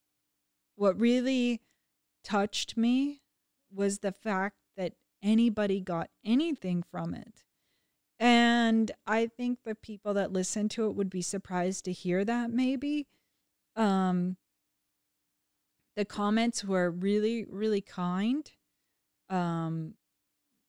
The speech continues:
detailed, kind. Um, you know, I, I'm, I'm, I don't know YouTube, so it was kind of a different thing for me to go on there and read these.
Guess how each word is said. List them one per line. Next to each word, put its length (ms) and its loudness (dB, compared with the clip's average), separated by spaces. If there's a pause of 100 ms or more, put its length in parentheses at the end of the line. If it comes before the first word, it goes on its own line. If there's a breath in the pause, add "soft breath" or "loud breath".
(400)
detailed, 720 -2
kind. 680 0 (840)
Um, 760 0 (380)
you 120 -2
know, 100 2
I, 200 -4
I'm, 360 -2
I'm, 360 -4 (100)
I 100 -4
don't 300 2
know 140 2
YouTube, 600 0
so 140 -2
it 60 0
was 140 -2
kind 220 2
of 80 4
a 60 2
different 400 -2
thing 180 0
for 140 -4
me 160 0
to 60 -4
go 120 -4
on 160 2
there 140 0
and 100 -2
read 240 -4
these. 360 -4